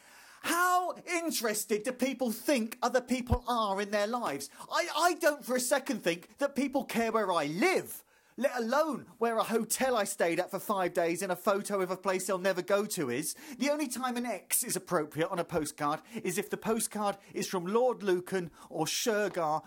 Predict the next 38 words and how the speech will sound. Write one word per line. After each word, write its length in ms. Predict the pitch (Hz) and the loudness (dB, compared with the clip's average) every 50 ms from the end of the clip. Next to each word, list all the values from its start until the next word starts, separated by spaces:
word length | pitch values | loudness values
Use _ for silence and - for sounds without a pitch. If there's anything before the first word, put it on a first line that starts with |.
| - 233 - | -8 -12 -8
and 80 | 160 170 | -4 -4
on 100 | 180 180 | -2 -2
the 80 | 190 | 0
other 200 | 208 220 202 185 | 0 0 0 -2
side 280 | 175 - 190 180 165 156 | -2 -2 -2 -2 -2 -2
it 120 | 175 175 | -2 -2
says, 260 | - 170 165 165 160 - - - _ - | 0 0 0 -2 -2 -6 -16 -14 _ -4
"I 220 | 180 180 180 180 180 | -2 -2 0 0 -2
am 280 | 175 175 160 160 160 | -2 -2 -2 -2 -4
here." 440 | 156 123 175 190 151 113 90 82 - - - - - - - - 240 - | -4 -2 0 0 0 0 -4 -8 -12 -18 -20 -20 -20 -20 -18 -16 -12 -8
So, 380 | - - 160 156 147 156 170 - | -4 -2 0 0 0 0 -2 -2
um, 260 | 147 143 131 135 - | -4 -4 -4 -4 -6
this 240 | 147 202 226 220 - | -4 -4 -2 -2 -2
X, 420 | 113 107 139 - - - - - | -4 -4 -6 -8 -8 -8 -8 -8
you 100 | - 165 | -6 -6
see 140 | - - 214 | -4 -4 -2
the 120 | 190 190 117 | -2 -2 -2
X? 300 | 110 131 - - - - - - - - - - | -2 -4 -6 -10 -14 -18 -18 -20 -20 -18 -6 -2
This 180 | 160 175 175 233 | -2 0 0 -2
is 140 | 220 - | -6 -6
where 160 | 185 160 151 131 | -4 -4 -4 -2
we 80 | 131 | -2
stayed. 560 | 131 - - - 104 90 82 85 90 110 - - - - - - | -4 -4 -6 -6 -8 -10 -8 -8 -8 -8 -10 -12 -18 -20 -16 -14
That's 160 | - 123 - | -12 -12 -8
pretty 200 | - - 127 120 | -6 -4 -2 -2
awesome, 400 | 110 101 95 90 87 - 127 123 | -2 -4 -4 -6 -8 -6 -6 -4
isn't 240 | 131 131 117 117 107 | -4 -6 -6 -6 -8
it? 140 | 98 92 - - - - - - | -10 -10 -12 -14 -20 -16 -8 -2
Before 340 | 247 240 247 - 277 294 294 | -2 -2 0 0 -2 0 0
people 260 | 233 247 226 254 226 | 0 0 0 0 0
go 180 | - 208 190 | 2 2 2
on 140 | 185 170 156 | 2 0 -4
holiday, 520 | 139 135 131 117 110 - 95 90 113 - - _ _ - - - - | -6 -6 -6 -6 -6 -6 -8 -8 -8 -10 -12 _ _ -20 -20 -10 -4
they 140 | - 160 156 | -4 -4 -4
should 160 | - 160 139 | -4 -6 -4
be 100 | - 147 | -4 -4
taken 360 | - - 202 202 196 - 180 | -2 0 -2 -2 -2 -2 -4
aside 560 | 165 160 - - 107 95 90 90 95 104 - | -2 -2 -2 -4 -4 -6 -8 -8 -10 -10 -12